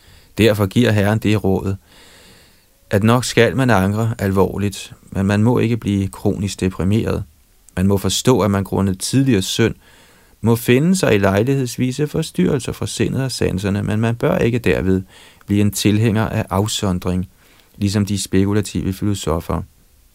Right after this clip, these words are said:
Man måtte ønske afsondring for at rense sin hengivne tjeneste til Herren, men hvis man ender med at være mere interesseret i forsagelse end i at handle til glæde for Herren Krishna,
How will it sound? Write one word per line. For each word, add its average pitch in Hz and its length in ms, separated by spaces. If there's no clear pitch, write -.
Man 92 300
måtte 98 360
ønske 104 380
afsondring 101 680
for 95 160
at 95 140
rense 95 300
sin 101 240
hengivne 107 440
tjeneste 120 440
til 107 220
Herren, 113 360
men 113 160
hvis 123 180
man 123 140
ender 120 200
med 143 120
at 117 120
være 107 160
mere 107 400
interesseret 107 520
i 95 60
forsagelse 131 840
end 98 240
i 101 120
at 98 100
handle 101 360
til 95 260
glæde 101 340
for 110 120
Herren 101 360
Krishna, 123 500